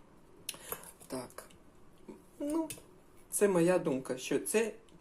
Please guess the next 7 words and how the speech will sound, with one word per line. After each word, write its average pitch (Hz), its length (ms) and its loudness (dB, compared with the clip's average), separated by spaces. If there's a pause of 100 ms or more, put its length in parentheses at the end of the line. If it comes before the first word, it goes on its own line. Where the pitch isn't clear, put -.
(240)
неїстівне. 165 1040 2 (800)
М-м. 147 220 0 (4000)
Так. - 360 -10 (2500)
І 202 140 8
могла 185 380 4
б 202 60 0
я 180 200 6